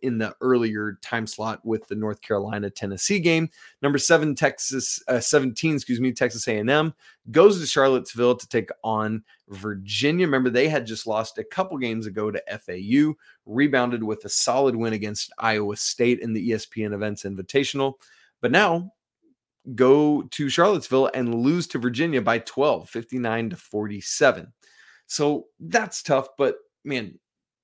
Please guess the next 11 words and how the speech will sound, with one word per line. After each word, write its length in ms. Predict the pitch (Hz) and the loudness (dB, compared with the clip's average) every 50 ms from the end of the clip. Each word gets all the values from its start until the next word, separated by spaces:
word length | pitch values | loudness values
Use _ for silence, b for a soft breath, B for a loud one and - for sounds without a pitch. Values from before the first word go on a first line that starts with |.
| _ _ _ _ _ _ _ _ - 127 - - | _ _ _ _ _ _ _ _ -18 -16 -14 -10
you, 260 | 165 151 156 175 - - - | -8 -6 -6 -6 -8 -8 -10
we, 220 | 147 131 139 131 | -8 -8 -8 -8
we 240 | - - 147 165 170 | -6 0 4 6 6
all 160 | 165 156 165 | 8 6 6
know 180 | 151 135 127 117 | 4 2 2 0
this 260 | 104 110 - - - | -2 -4 -8 -8 -6
if 180 | - 123 120 - | -8 -6 -2 -2
you 100 | 127 123 | -2 0
follow 240 | - 120 117 113 107 | 2 2 2 2 2
college 300 | - 110 104 104 101 - | 0 -2 -4 -4 -6 -8
basketball. 460 | - - - - - - - 113 | -12 -12 -12 -14 -16 -16 -16 -16